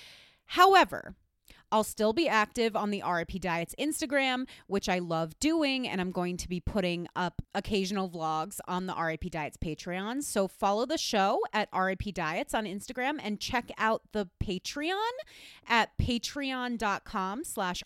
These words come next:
R I P diets. Just to be super clear, the Patreon is paid content. It's not free, but it's only six ninety-nine per month.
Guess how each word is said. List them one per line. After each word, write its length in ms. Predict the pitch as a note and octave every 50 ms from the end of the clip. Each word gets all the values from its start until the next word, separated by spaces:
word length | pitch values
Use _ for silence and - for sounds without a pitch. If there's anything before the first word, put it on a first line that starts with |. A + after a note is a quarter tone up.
| -
R 200 | - G3 G3+ G3+ C#3+
I 180 | F3 F#3+ F#3+
P 360 | - - - G#3+ G3 G3 F#3 - _ _ _
diets. 520 | - G#3 F#3+ F3 C#3 - - - - - - - - - - - - - _ _ _ _ _ _ _ _
Just 280 | - A#3 A3+ A3+ - -
to 80 | C#4
be 420 | A3 G3 A#3 A#3 A#3 A#3 A3+ A3+ G#3 - _
super 440 | - - - - C4+ C#4 - A4 -
clear, 400 | - - F#4+ F4 D#4+ D4 C4 A#3+
the 120 | G3+ A3+
Patreon 720 | - - - B3 B3 - - - D4 C#4 C4 B3+ B3 G#3+
is 140 | D#3 F3+ - - -
paid 460 | - - - A3+ G3 G#3+ G#3+ G#3 -
content. 560 | - - C4+ C4 C4+ C4 - D4+ D4+ E4+ D#4 -
It's 240 | G3+ - - -
not 320 | G#3+ G#3 G3+ G3 G#3 - -
free, 380 | - - A3+ A#3 A#3+ C4 E4+ - - - - - - - -
but 80 | - C4
it's 100 | C#4 -
only 240 | F#4+ G#4+ B4 B4+ A#4
six 300 | A4 - G4 D4 - -
ninety-nine 480 | D4+ C#4 C#4 A#3+ B3 A#3+ A3 G#3+ G#3
per 160 | - - G#3 F#3
month. 340 | F3 D3+ G#2 - - -